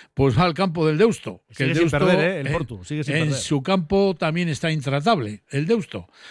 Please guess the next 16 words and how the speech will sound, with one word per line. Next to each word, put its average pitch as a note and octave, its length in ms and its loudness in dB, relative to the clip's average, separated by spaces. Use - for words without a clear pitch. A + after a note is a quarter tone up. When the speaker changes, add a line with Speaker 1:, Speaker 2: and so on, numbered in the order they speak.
Speaker 1:
Por B2+ 140 -2
lo C3 100 2
tanto, F3 600 2
otro D#3+ 320 -2
partido E3 520 0
apasionante D3+ 760 0
para C3+ 240 -2
la B2+ 160 0
tarde D3+ 540 2
de, B2+ 580 2
del A#2+ 180 0
sábado, C3 460 2
ese C#3 380 0
Deusto C3 580 0
Portugal. A2+ 380 -4
Valete. C3 420 0